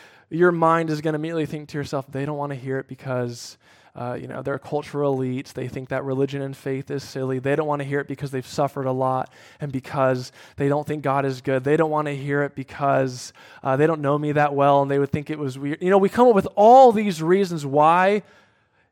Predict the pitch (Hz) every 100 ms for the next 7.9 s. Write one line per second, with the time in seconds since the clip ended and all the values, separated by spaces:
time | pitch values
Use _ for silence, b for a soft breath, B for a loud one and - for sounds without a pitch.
0 | - 175 175 180 180 160 143 147 135 -
1 | - _ _ _ _ _ - _ - 151
2 | 180 208 226 160 170 175 - 180 180 156
3 | - 185 - 175 147 151 - 160 160 147
4 | - 147 143 139 - - - B B B
5 | - 196 233 247 233 - 190 - - -
6 | 220 233 208 196 180 151 - - - -
7 | 151 151 143 175 170 - 196 185 185